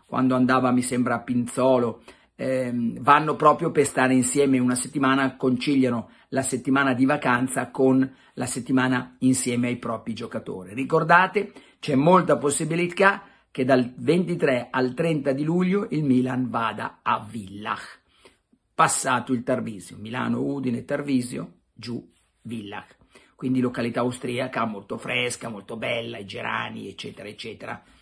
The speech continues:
Ricorda sempre ovviamente il il Tirolo, questa zona, anche se quello è più lontano. Quindi questa è la notizia che vi volevo dare. A me piace dare notizie,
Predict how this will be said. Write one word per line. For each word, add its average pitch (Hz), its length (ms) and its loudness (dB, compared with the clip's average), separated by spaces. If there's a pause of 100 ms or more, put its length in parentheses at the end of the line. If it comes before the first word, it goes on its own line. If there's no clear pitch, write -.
(160)
Ricorda 120 440 -8
sempre 120 360 -6
ovviamente 117 520 -8
il 110 180 -12 (240)
il - 140 -20
Tirolo, 113 540 -8
questa 107 340 -14
zona, 117 260 -8
anche 104 220 -14
se 120 160 -12
quello 113 240 -16
è 107 40 -16
più 107 120 -16
lontano. 101 540 -20 (420)
Quindi 147 260 0
questa 170 720 4 (160)
è 135 140 4
la 135 100 4
notizia 135 400 0
che 131 140 -2
vi 131 80 2
volevo 139 300 4
dare. 170 460 4 (180)
A - 80 -10
me 139 140 4
piace 139 280 2
dare 131 200 4
notizie, 165 800 -2